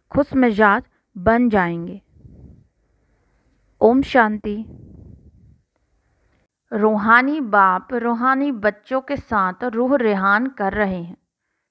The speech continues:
यह तो आत्माएं जानती हैं कि एक ही हमारा बाप है और शिक्षा भी देते हैं।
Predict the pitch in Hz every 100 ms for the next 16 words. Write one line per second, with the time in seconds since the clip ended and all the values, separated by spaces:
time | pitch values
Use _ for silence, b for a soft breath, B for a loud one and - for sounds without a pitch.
0 | _ 185 208 226 240 - 208 208 214 220
1 | 226 240 226 214 220 233 254 254 262 _
2 | _ _ _ - 262 - - 220 208 202
3 | 269 285 294 _ _ 254 285 220 208 202
4 | 214 254 214 185 185 233 220 185 180 _
5 | _ _ _ 233 269 - 247 - 269 269
6 | 285 254 202 190 185 180 -